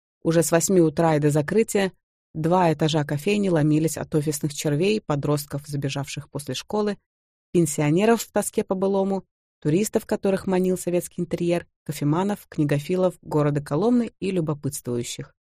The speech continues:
Вот и сегодня на пороге уже стоял Заюкин. Сгорбленный старичок-лесовичок с бородкой-клинышком, постоянный клиент, владелец хозяйственного магазина через дорогу. Он терпеливо ждал, пока Игорь ковырялся с замком,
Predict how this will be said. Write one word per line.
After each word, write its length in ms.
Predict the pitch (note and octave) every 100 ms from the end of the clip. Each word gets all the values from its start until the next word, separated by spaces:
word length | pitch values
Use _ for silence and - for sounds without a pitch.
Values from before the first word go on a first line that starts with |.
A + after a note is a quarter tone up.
| _
Вот 220 | E3+ B3+
и 40 | C4+
сегодня 400 | - G#3+ F3+ F3
на 100 | E3
пороге 400 | E3 G#3 A#3 A3+
уже 220 | D#3 F3+
стоял 340 | - D#3 D#3+
Заюкин. 580 | D3+ D#3+ D#3+ D3 B2+ - _ _ _ _ _ _ -
Сгорбленный 640 | D3+ D#3+ G#3 G3+ F#3+ F#3
старичок-лесовичок 1000 | - E3 D3+ D#3 D3 D3 - C#3+ G3+ F#3+
с 80 | D3+
бородкой-клинышком, 1000 | C#3+ C#3+ C#3+ D3 C#3+ D3+ D#3 - G3 F#3 _ _ _ _ _ _
постоянный 520 | - - F3 A#3 G#3+
клиент, 500 | - D#3 D#3 G3+ - _ _ _ -
владелец 500 | D#3 D#3+ D#3+ F#3+ F3
хозяйственного 640 | - D#3+ D#3 D3+ - D#3 D3+
магазина 440 | D3 D3 D#3 E3
через 300 | D3 D3 C#3+
дорогу. 420 | C#3 C3+ C#3+ - _ _ _ _ _ -
Он 180 | A3+ A#3
терпеливо 480 | G3+ F#3 F#3 E3+
ждал, 240 | E3 E3+ F#3
пока 260 | E3+ D3+
Игорь 320 | D#3+ E3+ D#3 D3
ковырялся 520 | D3+ D3 D3 C#3+ C#3+
с 20 |
замком, 520 | C#3 C#3 C3+ F#3 A3